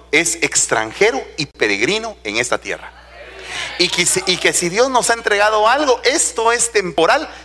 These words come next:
se va a quedar y no se nos debe de pegar. Y debemos de saber que esto es una gracia que Dios ha derramado extra, porque hay otros que no tienen esa bendición. Y debemos de saber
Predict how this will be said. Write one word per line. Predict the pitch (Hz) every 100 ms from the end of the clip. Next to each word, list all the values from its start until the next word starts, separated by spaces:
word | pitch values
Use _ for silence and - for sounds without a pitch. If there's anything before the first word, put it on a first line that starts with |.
| -
se | - 165 139
va | 214
a | -
quedar | 214 269 - - -
y | 143
no | 117 139 151
se | - 107
nos | 98
debe | 107 107 95
de | 95
pegar. | - 92 92 - - - - - - - - - - - - - - - - - - - - - - - - - - - -
Y | 220 202
debemos | 175 247 285 233
de |
saber | - 170 269 349
que | 196 196 302
esto | - - 202 220
es | 226
una | 254 233 190
gracia | 202 240 285 - 247 214 - 170 -
que | 185
Dios | 170 220 247 -
ha | 220
derramado | 220 208 180 170 208 269 262 -
extra, | 240 - - 190
porque | - - 160
hay | 170 165
otros | 208 208 143 -
que | 104
no | 113
tienen | 120 110 101
esa | 107 - 107 -
bendición. | 101 87 87 82 101 92 - - - - - - - - - - - - - - - - - - - - - - - - - - -
Y | 101
debemos | 107 113 160 160
de | 139
saber | - 123 156